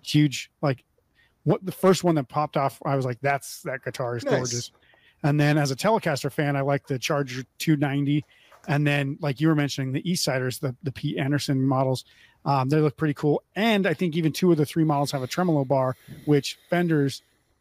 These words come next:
Speaker 1: unless you specifically get a, a signature model or something, do not usually come with tremolo bars. So that was pretty cool 'cause I had a Dean for years, and I'm like, "I like playing the tremolo bar." I don't know why. I would use it every once in a while, but with a ten-,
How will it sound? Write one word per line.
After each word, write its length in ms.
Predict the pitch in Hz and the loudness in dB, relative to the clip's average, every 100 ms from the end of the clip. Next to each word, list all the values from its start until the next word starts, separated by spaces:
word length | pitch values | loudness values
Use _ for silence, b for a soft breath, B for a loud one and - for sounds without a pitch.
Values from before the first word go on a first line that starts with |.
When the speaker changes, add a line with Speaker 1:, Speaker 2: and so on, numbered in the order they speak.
| _ _ - | _ _ -2
Speaker 1:
unless 400 | 151 160 170 - | 2 4 2 -2
you 60 | 165 | -6
specifically 600 | - 147 - 156 151 151 | -4 -4 -2 -2 0 2
get 160 | 151 | 2
a, 180 | 139 131 _ - - - - | 0 -2 _ -18 -12 -10 -6
a 160 | 156 123 | -6 -2
signature 400 | 180 151 - 139 | 0 0 0 0
model 260 | 135 156 | 2 2
or 60 | 139 | 0
something, 260 | - - 127 | -4 -6 0
do 160 | 156 | 0
not 280 | 196 226 311 | 2 0 2
usually 320 | 220 247 202 | 2 4 0
come 200 | 170 196 | -2 0
with 200 | 151 131 - b b | 0 -2 -8 b b
tremolo 320 | 175 151 131 | -2 0 0
bars. 300 | 131 123 123 | 0 -2 -2
So 140 | - 131 | -2 0
that 120 | 143 | 0
was 120 | 147 | -4
pretty 200 | - 127 | -4 -6
cool 180 | - 127 | -2 -2
'cause 200 | 135 - b b b - | -2 -8 b b b -2
I 100 | 147 | 0
had 120 | 160 | -2
a 60 | |
Dean 380 | 123 147 160 151 | 0 2 4 2
for 180 | - 135 | 0 -2
years, 400 | 127 143 156 135 | 2 4 4 2
and 60 | 139 | 0
I'm 80 | 139 | -2
like, 180 | 127 _ _ _ _ - | -4 _ _ _ _ -6
"I 60 | 202 | 0
like 260 | 175 240 | 0 0
playing 220 | - 139 131 | 0 -2 -2
the 60 | |
tremolo 320 | - 143 135 131 | -2 0 0 0
bar." 300 | 131 127 - _ - | 0 0 -6 _ -6
I 80 | 143 | -2
don't 160 | 151 | 0
know 60 | 143 | 0
why. 460 | 127 220 175 190 208 | 2 2 2 -4 -6
I 60 | 139 | -6
would 120 | 131 | 0
use 220 | 156 226 | 2 4
it 80 | 185 | 2
every 180 | 135 131 | 0 0
once 180 | 127 139 | 0 -2
in 60 | |
a 40 | 151 | -2
while, 120 | - b b | -4 b b
but 100 | 165 | 0
with 140 | 165 147 | 2 2
a 60 | |
ten-, 220 | 123 180 | 0 -4